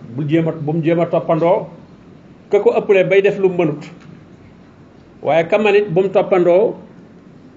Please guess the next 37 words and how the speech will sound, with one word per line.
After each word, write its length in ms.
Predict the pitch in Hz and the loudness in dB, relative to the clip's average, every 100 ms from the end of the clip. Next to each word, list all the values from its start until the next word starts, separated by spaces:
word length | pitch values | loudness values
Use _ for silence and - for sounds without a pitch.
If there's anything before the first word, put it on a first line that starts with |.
| 139 | -8
ña 240 | 139 196 | 0 2
mënul 480 | 214 220 208 240 196 | 4 4 4 0 -2
bay 180 | 170 202 | 0 2
def 140 | 196 | 2
loo 160 | 190 180 | 2 0
xam 140 | 180 | 0
ne 80 | 175 | -2
moom 160 | 170 170 | -2 -2
mën 120 | 175 | -2
na 60 | 165 | -2
lu 80 | 156 | -2
ko 100 | 160 | -4
ëpp. 100 | 135 - - - - - | -8 -12 -20 -20 -20 -10
Kon 160 | 143 156 | -6 -2
ku 120 | 202 | 0
ne 100 | 220 214 - - - - - - - - 135 | 0 -2 -10 -20 -20 -20 -20 -20 -20 -18 -8
na 160 | 156 | -4
natt 220 | 185 185 175 | -2 -4 -4
boppam 340 | 160 160 147 | -4 -4 -4
ci 80 | 160 | -6
li 100 | 151 | -8
mu 80 | 143 | -8
am 100 | 123 | -8
rek. 120 | 104 - - - - - - - - - - - - - - - - - - - - - - | -10 -16 -20 -20 -20 -20 -20 -20 -20 -20 -20 -20 -20 -20 -20 -20 -20 -20 -20 -20 -20 -18 -10
Mu 60 | 151 | -6
teg 160 | 165 | -4
ci 80 | 180 | 0
nag 200 | 190 160 | -2 0
gëm 160 | 170 180 233 - - - - - - - - - | -2 -2 -4 -12 -18 -20 -20 -20 -20 -20 -20 -10
lii 160 | 147 202 | -4 -4
suñu 180 | 190 175 | -2 -2
Borom 220 | 170 156 | -2 -2
tabaaraka 280 | 156 151 143 | -2 -4 -4
wa 60 | 147 | -4
taala 220 | 139 131 | -2 0
wàcce 300 | 139 - 131 - - - - - - - - - - - - - - - - - - | -2 -4 -12 -14 -20 -20 -20 -20 -20 -20 -20 -20 -20 -20 -20 -20 -20 -20 -20 -20 -4
ca 120 | - | 0